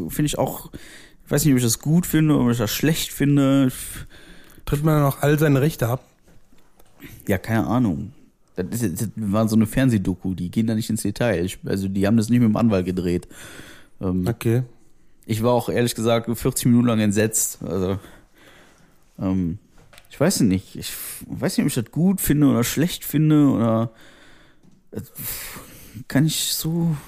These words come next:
Speaker 1: nicht unbedingt sagen. Wirklich nicht. Ähm, gucken muss.
Speaker 2: Nee, ich find's halt auch schwierig, weil ich weiß nicht, ob man jemanden, ja doch, man kann ja jemanden, wenn jemand tot ist, wieder zurückholen, so, ne?
Speaker 1: Ja, natürlich kannst du, je, also je nachdem, wie lange und ob das Sinn macht und so, ne?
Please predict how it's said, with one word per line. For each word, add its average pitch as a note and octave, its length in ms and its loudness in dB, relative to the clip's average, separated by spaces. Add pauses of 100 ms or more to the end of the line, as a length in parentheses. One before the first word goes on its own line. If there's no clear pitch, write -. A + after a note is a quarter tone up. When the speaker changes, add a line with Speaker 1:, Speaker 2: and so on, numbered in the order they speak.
(260)
Speaker 1:
nicht - 280 -6
unbedingt D3+ 380 -2
sagen. C3+ 460 -2 (1080)
Wirklich A#2 360 -6
nicht. - 360 -4 (120)
Ähm, A2+ 560 0 (220)
gucken - 280 -10
muss. - 180 -10
Speaker 2:
Nee, B2 240 4
ich D3 120 0
find's D3+ 160 2
halt C#3+ 140 0
auch B2+ 140 0
schwierig, A2+ 340 2
weil A2+ 160 4
ich A2+ 120 -4
weiß C3+ 260 2
nicht, C#3 140 2
ob C#3 120 -2
man B2+ 140 4
jemanden, C3+ 460 4 (260)
ja A#2 120 0
doch, - 200 -6
man A2+ 100 -2
kann A2+ 180 -2
ja C3 60 2
jemanden, A2 460 2
wenn G#2+ 120 0
jemand G#2+ 200 0
tot G#2 180 -6
ist, G#2 120 -8
wieder G#2+ 140 -2
zurückholen, G#2+ 420 -4
so, G#2 140 -4
ne? A#2 180 -4 (1600)
Speaker 1:
Ja, B2 120 4
natürlich D#3 340 4
kannst F#3+ 240 2
du, E3 60 2
je, D#3 140 2
also C3 240 2
je B2 120 2
nachdem, A#2 300 2
wie G#2+ 60 2
lange C3 320 4
und G2 180 0
ob F#2+ 120 -4
das G#2+ 140 -2
Sinn C#3+ 160 2
macht G#2+ 240 0
und F#2 120 -4
so, F#2 160 0
ne? D3+ 220 4